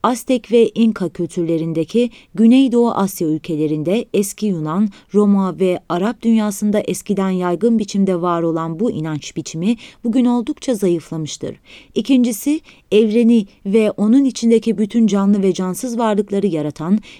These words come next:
insanın kaderine hükmeden ve onu gözetim altında tutan, insanlarla zaman zaman kendi elçileri yoluyla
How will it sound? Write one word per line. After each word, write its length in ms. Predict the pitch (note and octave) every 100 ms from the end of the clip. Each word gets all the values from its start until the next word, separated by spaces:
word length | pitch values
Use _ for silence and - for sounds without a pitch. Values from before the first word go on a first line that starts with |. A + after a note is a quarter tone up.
| _
insanın 520 | A3 A3 B3 B3 C4 - _
kaderine 460 | - G3+ G#3+ A3+ C4+
hükmeden 640 | B3 A3+ A3 G#3+ G#3 G3+
ve 160 | G3 G3
onu 240 | - G#3 A3
gözetim 460 | F#3 E3+ G3+ C4+
altında 420 | B3+ A3 - G#3 G3
tutan, 440 | E3+ - D#3 F#3+ - -
insanlarla 640 | G#3 G3+ A3+ A3 A3 G#3+ G#3
zaman 320 | F#3 F#3 F#3+
zaman 340 | F3+ F#3 F#3
kendi 280 | F#3 E3+ F3
elçileri 680 | F#3 A2 E3 - F3+ F3 F3
yoluyla 540 | E3 D#3 D3+ D3 G#3